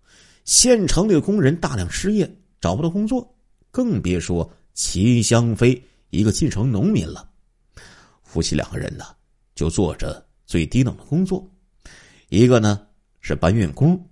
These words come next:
一个是清洁女工。他们的生活呀，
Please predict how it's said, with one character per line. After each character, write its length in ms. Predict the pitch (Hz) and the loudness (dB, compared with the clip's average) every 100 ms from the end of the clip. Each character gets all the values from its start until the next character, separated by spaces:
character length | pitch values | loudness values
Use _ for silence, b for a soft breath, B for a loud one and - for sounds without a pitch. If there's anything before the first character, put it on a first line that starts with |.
| _ _ _ _ | _ _ _ _
一 240 | - 92 92 | -2 0 2
个 340 | 78 71 - _ _ | 0 -2 -10 _ _
是 360 | - 87 76 69 | -10 -4 -2 -2
清 440 | - - 170 175 | -4 2 2 2
洁 200 | 165 98 | 0 0
女 240 | 139 80 69 | 0 -2 -4
工。 220 | 151 180 - _ _ b b b b b - | -4 -6 -8 _ _ b b b b b -8
他 120 | 76 | -6
们 40 | |
的 60 | 64 | -6
生 340 | - 135 139 | 0 2 2
活 220 | 95 80 | -2 -8
呀， 240 | 64 - | -6 -8